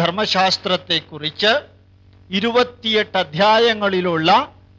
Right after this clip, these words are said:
അധ്യായങ്ങളുള്ള അത്യുജ്വലമായൊരു ധർമ്മശാസ്ത്രമാണ് ഗൗതമധർമ്മശാസ്ത്രം ഇതിൽ വിവരിക്കുന്നത് ധർമ്മത്തിൻ്റെ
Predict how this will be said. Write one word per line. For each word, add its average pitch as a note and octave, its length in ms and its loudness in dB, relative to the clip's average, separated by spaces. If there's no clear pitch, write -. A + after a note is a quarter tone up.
അധ്യായങ്ങളുള്ള F#3 880 2
അത്യുജ്വലമായൊരു E3 1300 0
ധർമ്മശാസ്ത്രമാണ് D3+ 1080 -4
ഗൗതമധർമ്മശാസ്ത്രം D3+ 1300 -4
ഇതിൽ E3+ 200 -6
വിവരിക്കുന്നത് F#3 800 -4
ധർമ്മത്തിൻ്റെ F#3 920 -4